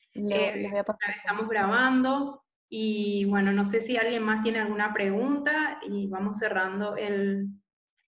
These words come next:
Speaker 2: el webinar, ¿verdad? Mientras van pensando, yo quiero,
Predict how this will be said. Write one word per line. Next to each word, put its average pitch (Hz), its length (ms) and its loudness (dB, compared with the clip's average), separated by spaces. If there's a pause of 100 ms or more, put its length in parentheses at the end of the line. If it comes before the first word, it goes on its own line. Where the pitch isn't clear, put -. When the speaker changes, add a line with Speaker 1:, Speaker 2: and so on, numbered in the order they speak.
(380)
Speaker 2:
el 214 140 0
webinar, 277 540 4
¿verdad? 226 480 2 (540)
Mientras 240 320 2
van 233 160 2
pensando, 269 800 2
yo 240 140 0
quiero, 233 880 2